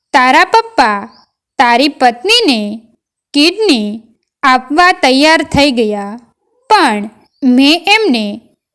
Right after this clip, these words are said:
એમ કરવા માટે ના કહ્યું. એમને પહેલેથી એક કિડનીમાં તકલીફ હતી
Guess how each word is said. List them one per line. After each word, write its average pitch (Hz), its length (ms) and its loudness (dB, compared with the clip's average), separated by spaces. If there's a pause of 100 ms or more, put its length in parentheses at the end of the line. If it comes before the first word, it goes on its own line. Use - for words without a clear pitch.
એમ 269 300 0
કરવા 269 440 2
માટે 269 600 -2 (380)
ના 311 320 2
કહ્યું. 208 600 -4 (460)
એમને 269 600 -2 (440)
પહેલેથી 277 920 0 (360)
એક 302 360 -2
કિડનીમાં 269 760 -2 (540)
તકલીફ 285 640 -2
હતી 226 680 -4